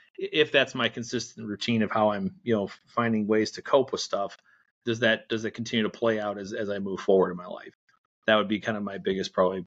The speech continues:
you know, from a biological perspective, would probably be the biggest concern. Because if my brain is altered to that degree, that doesn't, you know, once I build sort of those little pathways in my brain, those don't go away. They just become dormant once I stop using them. So if I have built a pathway that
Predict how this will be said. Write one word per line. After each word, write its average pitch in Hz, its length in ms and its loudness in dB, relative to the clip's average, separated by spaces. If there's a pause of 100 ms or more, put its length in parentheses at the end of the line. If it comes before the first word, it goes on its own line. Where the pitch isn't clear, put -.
you 104 160 -6
know, 92 100 -8
from 107 200 0
a 98 60 0
biological 90 640 -2
perspective, - 480 -6
would - 120 -8
probably 95 200 -2
be 92 100 -10
the 87 80 -16
biggest - 300 -8
concern. - 320 -14 (360)
Because 113 260 0
if 117 80 -2
my 113 120 4
brain 117 280 2
is 107 100 -2
altered 117 400 0
to 98 120 -8
that 98 180 -4
degree, 101 360 -2
that 107 200 0
doesn't, 107 260 0 (100)
you 113 100 -8
know, 107 220 -6
once 135 220 -2
I 120 60 4
build 120 340 2
sort 110 160 2
of 104 60 0
those 98 120 -2
little 104 200 -2
pathways 110 500 0
in 95 80 -4
my 92 120 -6
brain, 101 440 2
those 104 260 4
don't 110 320 0
go 104 120 -2
away. 101 360 2
They 101 140 -4
just 95 340 -8
become 98 340 -4
dormant 92 360 2 (160)
once 107 180 -2
I 98 60 2
stop - 340 -4
using 98 320 0
them. - 160 -18 (680)
So 101 440 0
if 110 140 -6
I 110 80 -2
have 107 220 -2
built 113 220 4
a - 40 -6
pathway 110 460 0
that 101 220 -4